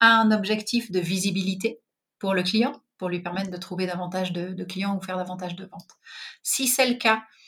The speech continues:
il doit savoir qu'il faudra du texte obligatoirement, euh, pour, euh, venir, euh, nourrir les algorithmes, les moteurs de recherche de, de, de contenu.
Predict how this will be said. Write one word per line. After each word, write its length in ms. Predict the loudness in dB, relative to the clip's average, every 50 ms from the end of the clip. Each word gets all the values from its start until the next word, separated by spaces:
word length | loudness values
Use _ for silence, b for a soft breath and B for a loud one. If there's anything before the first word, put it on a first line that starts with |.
| b b b _ _ _
il 100 | -2 0
doit 180 | 2 2 2 2
savoir 580 | 2 2 2 2 4 6 6 6 6 6 2
qu'il 460 | -2 -2 0 0 0 0 0 0 0 0
faudra 440 | 4 6 6 6 6 4 2 0
du 200 | 0 -2 -6 -6
texte 400 | -6 -6 -6 -6 -8 -10 -10 -14 -12 _ 8
obligatoirement, 1000 | 8 8 8 8 6 4 4 4 2 0 2 0 0 2 2 -2 -4 -6 -8 -12 B B B B B B B B B _ _ _ 0
euh, 400 | 2 2 2 2 0 0 -2 -4 -6 -2
pour, 300 | 0 4 4 4 4 4
euh, 500 | 2 2 2 0 0 -2 -4 -6 -8 -10 -12 _ _ -20 -20 -20 _ _ -14
venir, 600 | -12 -6 -4 -2 0 0 2 4 6 4 6 4 2
euh, 240 | 2 2 0 -2 -4 -8 -14 _ _ _ _ 0
nourrir 760 | 8 10 10 10 10 10 8 6 6 4 2 0 -2 -4 -8 _ _ _ _ _ _ _ _ _ _ _ _ _ _ _ _
les 300 | 2 6 6 6 8 8
algorithmes, 580 | 6 4 4 2 2 2 2 0 0 -2 -4 -2
les 120 | -2 0
moteurs 320 | 0 0 0 0 -2 -2 -2
de 40 |
recherche 560 | -2 -4 -2 -2 -2 -2 -2 0 0 0 0 -2 -6
de, 400 | -10 -8 -8 -8 -8 -8 -10 -12 -14 -14
de, 140 | -14 -12 -12 -12 -12 -14 -14 -10
de 100 | -8 -8
contenu. 600 | -8 -6 -8 -8 -6 -4 -4 -4 -4 -4 -8